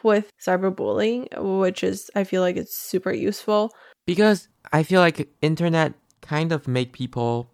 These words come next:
Speaker 2: more bully. You know what I'm saying?
Speaker 1: Yeah, maybe they just feel like it's not as bad as physical bullying.
Speaker 2: Or, like, in-person bully.
Speaker 1: Yeah, because they don't have to, you know, stand out and actually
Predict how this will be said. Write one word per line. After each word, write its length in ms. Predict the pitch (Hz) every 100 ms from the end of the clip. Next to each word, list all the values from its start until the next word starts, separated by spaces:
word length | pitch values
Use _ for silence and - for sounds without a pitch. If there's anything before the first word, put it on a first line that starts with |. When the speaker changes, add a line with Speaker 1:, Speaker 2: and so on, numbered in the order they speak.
| -
Speaker 2:
more 800 | 120 120 120 120 117 120 120 113 _
bully. 680 | - 120 113 65 58 87 123 -
You 140 | - 127
know 100 | 123
what 180 | 123 113
I'm 120 | 110
saying? 540 | 117 110 110 110 120 _ -
Speaker 1:
Yeah, 200 | 262 240
maybe 400 | 240 269 277 -
they 140 | 220 208
just 240 | 214 -
feel 220 | - 208
like 320 | 214 214 - _
it's 380 | - 190 - - -
not 360 | 208 180 165 -
as 280 | 196 185 190
bad 240 | 180 156
as 200 | - 196
physical 840 | - - 180 202 185 190 185 202 _ _ -
bullying. 640 | 185 180 190 220 262 285 -
Speaker 2:
Or, 120 | 131
like, 260 | 127 123 - _ _ _ -
in-person 640 | 127 113 123 107 - 110
bully. 540 | 107 76 73 58 95 123 _
Speaker 1:
Yeah, 260 | 285 262 -
because 600 | 214 214 214 208 - - _
they 120 | 202 202
don't 220 | 196 208
have 260 | 196 196
to, 260 | - 175 -
you 120 | 185
know, 160 | - 208
stand 400 | - - - 190
out 220 | 190 -
and 140 | - -
actually 560 | 170 170 - 170 190